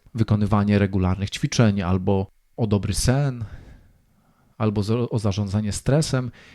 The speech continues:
Możesz opanować nawyk zarządzania sobą w czasie, ale jeśli przyczyna jest zupełnie gdzieś indziej, to jest ryzyko, że wrócisz do, e, swoich zachowań, bo w ten sposób,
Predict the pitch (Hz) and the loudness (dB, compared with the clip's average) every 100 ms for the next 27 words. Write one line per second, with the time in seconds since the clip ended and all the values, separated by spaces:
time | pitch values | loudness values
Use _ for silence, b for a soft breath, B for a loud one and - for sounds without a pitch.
0 | B B _ 117 123 190 143 135 127 117 | B B _ -6 -4 0 0 2 2 2
1 | 120 107 107 104 - - - _ _ 107 | 2 2 2 0 -4 -12 -18 _ _ -2
2 | 110 98 101 95 - - _ _ - 107 | 2 2 2 -2 -4 -18 _ _ -2 2
3 | 104 110 107 104 107 104 104 - - 117 | 2 2 2 2 4 2 0 -6 -6 -4
4 | 131 - 175 - 143 143 B B B B | -4 0 0 2 0 0 B B B B
5 | 120 131 131 127 - 113 113 113 - _ | 4 6 4 2 0 0 0 -2 -10 _
6 | - 120 - 190 135 113 117 120 107 104 | -8 -4 -2 0 2 2 4 4 4 2
7 | 104 98 - 175 104 107 170 185 _ _ | 0 -2 0 -2 2 4 2 -2 _ _
8 | _ _ 269 262 - 131 113 - 127 104 | _ _ -4 -4 2 4 4 4 2 2
9 | 110 101 104 - - 101 95 95 b b | 0 0 -2 -4 -2 0 2 -2 b b
10 | b b b 92 95 92 - 98 98 101 | b b b 0 2 0 0 2 2 0
11 | - 98 98 95 95 _ _ - 98 101 | 2 0 0 -8 -12 _ _ -10 -6 0
12 | 98 95 - 123 117 - 139 120 127 | 2 2 2 2 2 2 2 2 0